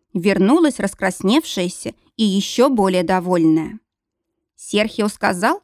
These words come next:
что чуть дальше есть отличный песчаный пляж. Правда, он предупредил, что это частное владение,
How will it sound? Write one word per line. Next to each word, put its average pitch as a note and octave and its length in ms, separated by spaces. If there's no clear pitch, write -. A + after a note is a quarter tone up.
что - 260
чуть A3+ 280
дальше D4+ 460
есть G#3+ 440
отличный G#3+ 840
песчаный A3 500
пляж. G#3+ 440
Правда, G4+ 380
он F4 200
предупредил, G#3+ 680
что - 280
это B3+ 220
частное A#3 500
владение, A#3+ 640